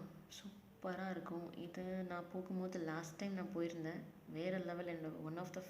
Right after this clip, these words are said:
favorite ride in the global village-ங்க. செமையா இருக்கும். நீங்களும் வந்தா கண்டிப்பா ட்ரை பண்ணி பாருங்க. இந்த ரைடு சூப்பரா இருக்கும். அப்படியே வந்துட்டு நல்லா ஸ்லோ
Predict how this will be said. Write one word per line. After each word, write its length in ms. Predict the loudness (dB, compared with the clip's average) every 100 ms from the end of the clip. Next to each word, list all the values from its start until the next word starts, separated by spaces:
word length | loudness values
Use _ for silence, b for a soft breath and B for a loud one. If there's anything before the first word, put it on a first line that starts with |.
| -2
favorite 560 | 0 2 2 2 2 2
ride 260 | 0 0 0
in 160 | -2
the 60 | -2
global 400 | -2 -2 0 0 0 -4 -4
village-ங்க. 440 | -2 -2 -2 -2 -4 -6 B B B B B -6
செமையா 380 | -2 0 2 4
இருக்கும். 260 | 4 2 -4 _ -20 -6
நீங்களும் 420 | 4 8 10 10 8
வந்தா 280 | 6 4
கண்டிப்பா 480 | 4 2 2 2 4
ட்ரை 280 | 4 4 2
பண்ணி 160 | 2 2
பாருங்க. 380 | 0 0 2
இந்த 200 | 2 2
ரைடு 480 | 2 4 2 2 0 -2 -4
சூப்பரா 460 | -4 -4 -2 0 2
இருக்கும். 400 | 2 0 -2 -2 -6 B B B B
அப்படியே 440 | -4 0 2 2
வந்துட்டு 540 | 2 0 -2 0 2
நல்லா 380 | 2 0 0 0
ஸ்லோ 380 | -2 0 0 2